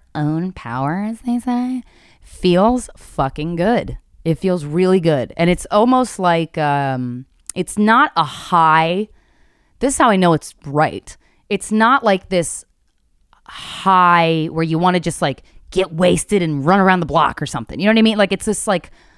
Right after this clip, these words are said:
it's a calm, stoic high, if that makes sense, of, like, just, I did what I had to do. It was not easy, but I'm proud of myself. And then I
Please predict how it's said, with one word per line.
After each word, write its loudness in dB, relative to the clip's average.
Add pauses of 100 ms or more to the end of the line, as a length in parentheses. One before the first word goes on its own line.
(240)
it's -4
a 2
calm, 2 (360)
stoic -2 (180)
high, -4
if -16
that -4
makes -4
sense, -14
of, -2
like, 0
just, -2 (400)
I -6
did -4
what -2
I 0
had -2
to -2
do. -2 (520)
It 2
was 0
not -2
easy, -2 (360)
but 0
I'm 0
proud 0
of 4
myself. -4
And 4
then 4
I 4